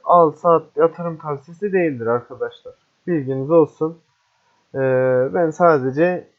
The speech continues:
kendi bilgime dayalı olarak hisseleri inceliyorum.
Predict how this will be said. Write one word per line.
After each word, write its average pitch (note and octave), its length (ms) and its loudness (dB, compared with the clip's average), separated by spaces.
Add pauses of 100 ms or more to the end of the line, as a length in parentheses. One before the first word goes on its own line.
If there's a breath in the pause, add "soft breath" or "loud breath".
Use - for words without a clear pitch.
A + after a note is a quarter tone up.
(140)
kendi E3 400 -6
bilgime C#3 400 -6
dayalı D3 280 2
olarak A2+ 400 -2
hisseleri A#2 560 -8 (240)
inceliyorum. F#3 720 -2